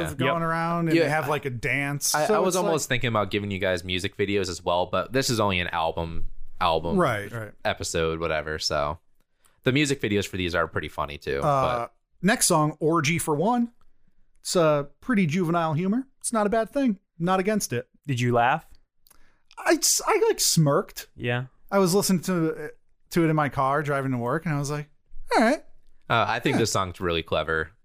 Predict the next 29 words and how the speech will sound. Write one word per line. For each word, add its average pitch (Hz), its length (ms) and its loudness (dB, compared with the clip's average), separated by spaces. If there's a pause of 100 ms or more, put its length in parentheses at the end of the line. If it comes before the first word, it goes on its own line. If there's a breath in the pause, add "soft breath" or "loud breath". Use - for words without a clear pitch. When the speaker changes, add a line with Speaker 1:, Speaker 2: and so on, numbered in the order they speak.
(120)
Speaker 1:
I, 98 180 0
I, 92 300 -2
I 110 120 -2
like 113 200 0
a 98 60 -6
lot 92 180 -2
of 85 80 -4
the 82 80 -4
writing 80 300 -4
in 78 80 -12
this 80 180 -10
one. 76 300 -6 (1200)
Speaker 3:
Not 226 240 4
my 147 100 4
type 131 240 -2
of 113 80 -4
Speaker 1:
Not 95 140 -2
Speaker 3:
humor. 117 120 -2
Speaker 1:
for 90 60 -2
you. 82 200 0
Speaker 2:
It's 156 180 0
not 294 240 0
laugh 165 240 0
out 123 100 -2
loud 123 260 -4
humor, 202 260 0
but, 143 200 0
Speaker 1:
Mm. 143 40 -2
Speaker 2:
like, 131 200 -2